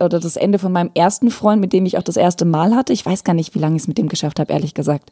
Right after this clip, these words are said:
Keine Ahnung mehr. Und auch die erste große Liebe, die ich hatte, war nie eine wirkliche Beziehung. Ähm,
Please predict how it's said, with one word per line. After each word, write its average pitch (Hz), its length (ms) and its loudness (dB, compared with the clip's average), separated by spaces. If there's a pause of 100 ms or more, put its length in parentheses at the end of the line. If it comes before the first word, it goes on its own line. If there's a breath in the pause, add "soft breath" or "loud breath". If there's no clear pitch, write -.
(120)
Keine 180 300 2
Ahnung 160 260 0
mehr. 156 240 0 (960 loud breath)
Und 202 480 4
auch 202 320 2
die 202 240 -2
erste 202 360 2
große 180 380 2
Liebe, 185 400 2
die 139 160 -2
ich - 200 -6
hatte, 160 360 0
war 170 180 4
nie 185 200 2
eine 175 240 2
wirkliche 170 280 -2
Beziehung. 190 760 0 (600 loud breath)
Ähm, 190 460 2